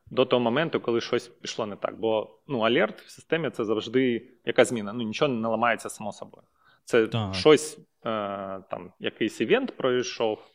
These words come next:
Speaker 1: це, чи це там метрики пере-, перевищили, там, трешолд, чи ще щось. Коли щось,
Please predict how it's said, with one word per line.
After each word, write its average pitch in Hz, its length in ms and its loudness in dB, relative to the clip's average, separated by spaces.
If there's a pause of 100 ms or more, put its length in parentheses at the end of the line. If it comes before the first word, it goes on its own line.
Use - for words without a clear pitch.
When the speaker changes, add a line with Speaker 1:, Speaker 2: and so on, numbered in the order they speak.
(280)
Speaker 1:
це, 113 220 2
чи - 260 -8
це 107 220 -2
там 87 280 -6 (540)
метрики 139 540 0
пере-, 117 240 2
перевищили, 107 640 0
там, 95 180 -6
трешолд, - 420 -6
чи - 120 -14
ще 147 260 0
щось. - 360 -6 (340)
Коли 123 240 2
щось, 107 340 -4